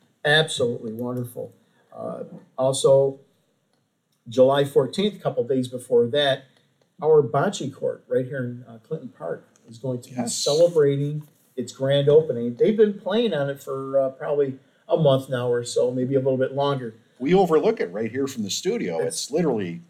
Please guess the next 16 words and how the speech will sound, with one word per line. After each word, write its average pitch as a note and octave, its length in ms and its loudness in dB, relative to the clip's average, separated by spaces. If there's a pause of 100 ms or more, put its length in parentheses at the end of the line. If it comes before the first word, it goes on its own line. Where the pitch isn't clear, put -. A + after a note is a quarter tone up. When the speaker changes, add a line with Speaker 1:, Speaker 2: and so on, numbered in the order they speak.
Speaker 2:
out-, A2+ 220 0
outside B2 460 6
our, F#2+ 260 6 (160)
our, F#2 320 2
uh, F2+ 60 0
studio A2 380 2
windows C#3 400 4
here, F2+ 140 -2
and F2 120 -10 (420)
it F3 180 6
was D3+ 320 4
jammed G#3 760 6
this D3 340 0
morning. A#2+ 480 4
Speaker 1:
They B2+ 240 -10
are B2+ 440 -14